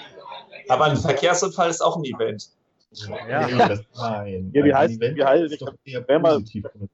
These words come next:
Speaker 4: wir können ja mal so eine Challenge machen. Da gibt's doch noch diese, äh, diese isländischen verdorbenen Fischreste, die du da
Speaker 2: Ja, Sü-, Sürströming
Speaker 4: dem
Speaker 2: oder
Speaker 4: Fischki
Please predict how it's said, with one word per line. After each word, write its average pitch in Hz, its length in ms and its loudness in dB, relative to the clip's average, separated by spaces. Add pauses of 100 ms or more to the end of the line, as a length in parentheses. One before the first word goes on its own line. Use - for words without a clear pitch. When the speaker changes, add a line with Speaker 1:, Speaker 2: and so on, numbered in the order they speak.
Speaker 4:
wir 131 140 -4
können 135 180 0
ja 156 100 0
mal 143 140 2
so 151 120 -8
eine 127 160 -4
Challenge 156 340 0 (100)
machen. 117 200 0
Da 117 60 2
gibt's - 200 -8
doch 139 100 2
noch 131 220 -2
diese, 117 500 4 (420)
äh, 117 60 -12
diese 110 220 -12 (100)
isländischen 131 680 -4 (380)
verdorbenen 131 560 2
Fischreste, - 600 -2
die 113 180 -6
du 110 180 -8
da 107 180 2
Speaker 2:
Ja, 120 180 -2
Sü-, 135 420 -14
Sürströming 156 640 -4
Speaker 4:
dem 139 280 4
Speaker 2:
oder 113 100 -16
Speaker 4:
Fischki - 260 -4